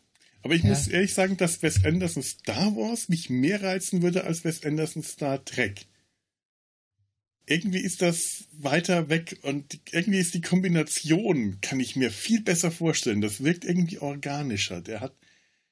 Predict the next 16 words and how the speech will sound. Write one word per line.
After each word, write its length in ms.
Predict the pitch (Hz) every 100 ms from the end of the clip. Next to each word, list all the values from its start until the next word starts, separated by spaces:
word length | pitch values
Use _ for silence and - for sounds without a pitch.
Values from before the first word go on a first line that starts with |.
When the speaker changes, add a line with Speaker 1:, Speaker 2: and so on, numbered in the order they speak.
| _ _ _
Speaker 1:
sowas 320 | - 135 156 -
Fantastischeres. 760 | 151 131 - 170 165 160 143 -
Dagegen 300 | 156 156 170
ist 200 | 131 -
Tarantino 840 | 170 143 131 - 214 269 240 175
Star 400 | - 131 147 165
Trek, 320 | 185 190 - - - - - _
das 180 | 165 165
ist 200 | 185 -
so 60 |
ein 120 | 175 165
Tritt 220 | 170 165
in 160 | 160
die 180 | 165 -
Eier. 320 | 110 104 80 - - - _ _ _ _ _ _ _ _ -
Speaker 2:
Ja, 340 | 131 120